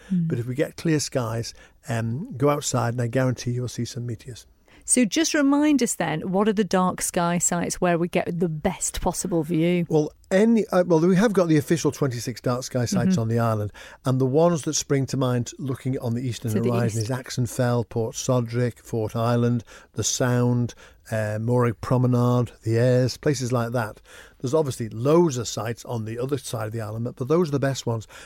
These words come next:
Speaker 2: But all you've got to do is have a decent eastern horizon view. Douglas Promenade, not so good 'cause you've got the lights of Douglas right above your head sort of thing.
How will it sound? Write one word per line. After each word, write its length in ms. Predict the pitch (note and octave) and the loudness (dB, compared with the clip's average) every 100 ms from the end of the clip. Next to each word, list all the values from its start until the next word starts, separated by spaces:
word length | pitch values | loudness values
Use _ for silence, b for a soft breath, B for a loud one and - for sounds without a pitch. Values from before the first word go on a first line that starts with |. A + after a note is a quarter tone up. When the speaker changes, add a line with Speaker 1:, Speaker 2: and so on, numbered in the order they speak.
| B | B
Speaker 2:
But 120 | - - | -12 0
all 220 | F#3+ A#3 | 4 4
you've 220 | A#3+ G#3+ | 2 0
got 160 | G3+ F#3 | -2 -4
to 80 | D#3+ | 0
do 160 | C#3 | 2
is 120 | B2+ | 2
have 140 | C3 C3 | 0 0
a 60 | |
decent 560 | C3 B2+ - E3+ - D#3 - | -2 -2 -2 -2 -2 -6 -6
eastern 360 | D#3+ C3+ - C3+ | -6 -6 -6 -6
horizon 580 | B2 C3+ C3 B2+ B2 A#2 | -2 0 0 -2 -2 -2
view. 300 | A#2+ G#2+ F2+ - B B B B | -2 -4 -8 -16 B B B B
Douglas 280 | E3+ F3 E3 | -2 0 -2
Promenade, 640 | - F3 E3+ D3 C#3 D#3 | 0 2 4 2 2 -2
not 260 | E3+ G#3+ E3+ | -4 -4 -2
so 140 | - | -4
good 240 | C#3+ C#3+ C#3 | 0 -2 -2
'cause 160 | C3 | -6
you've 60 | A#2+ | -4
got 100 | C3+ | -4
the 60 | B2+ | -4
lights 240 | B2+ - | -6 -8
of 80 | A#2 | -6
Douglas 340 | B2 - - | -6 -8 -8
right 140 | A#2+ A2 | -6 -6
above 180 | A#2 | -6
your 120 | A2 F#2+ | -6 -4
head 180 | C3+ | -4
sort 160 | - A#2+ | -6 -10
of 60 | A2 | -8
thing. 180 | A2+ | -10